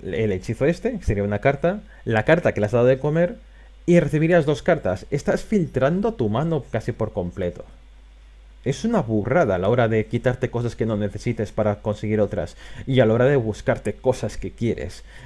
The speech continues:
Y ya vemos que ahora mismo Forestal, tal como está ahora mismo Forestal, necesita robar una cosa o dos cosas concretas. Con todo lo que va a venir en esta expansión, no sabemos en qué índole, pues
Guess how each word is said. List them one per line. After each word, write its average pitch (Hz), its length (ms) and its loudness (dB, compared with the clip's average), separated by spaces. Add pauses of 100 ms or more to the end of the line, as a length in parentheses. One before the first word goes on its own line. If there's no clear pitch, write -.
(100)
Y 120 100 -4
ya 113 120 2
vemos 123 340 2
que 113 180 -2
ahora 117 200 4
mismo 131 180 2
Forestal, 127 540 0
tal 113 280 2
como 139 220 4
está 127 180 0
ahora 156 200 2
mismo 170 260 2
Forestal, 180 560 2 (340)
necesita 156 560 2
robar 151 320 2 (280)
una 170 260 2
cosa 180 420 0
o 127 120 2
dos 139 180 -2
cosas 151 320 -4
concretas. 98 680 -8 (500)
Con 107 180 -2
todo 127 140 6
lo 147 120 6
que 147 80 4
va 131 40 10
a 131 40 8
venir 127 220 4
en 107 100 2
esta 107 160 0
expansión, 120 520 -2 (100)
no 113 300 0
sabemos 113 640 0
en 123 220 0
qué 107 180 -2
índole, 127 480 0 (460)
pues 98 500 -2